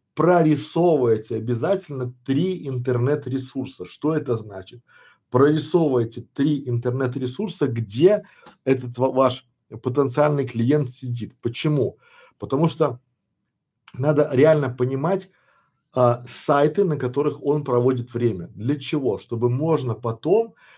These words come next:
для, а, собирать по этой целевой аудитории, соответственно, собирать,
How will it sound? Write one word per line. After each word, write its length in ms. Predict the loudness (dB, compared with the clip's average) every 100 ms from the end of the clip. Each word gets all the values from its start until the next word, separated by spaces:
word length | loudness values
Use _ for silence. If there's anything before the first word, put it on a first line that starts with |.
| _ -10
для, 580 | 2 4 4 2 -4 _ -6
а, 260 | -4 -4
собирать 540 | -2 0 4 4 4 2
по 160 | 2
этой 240 | 4 0 -2
целевой 480 | -2 0 2 2
аудитории, 520 | 2 0 0 2 2 0
соответственно, 520 | -6 -8 -8 -8 -10
собирать, 680 | -4 -2 2 2 2 -2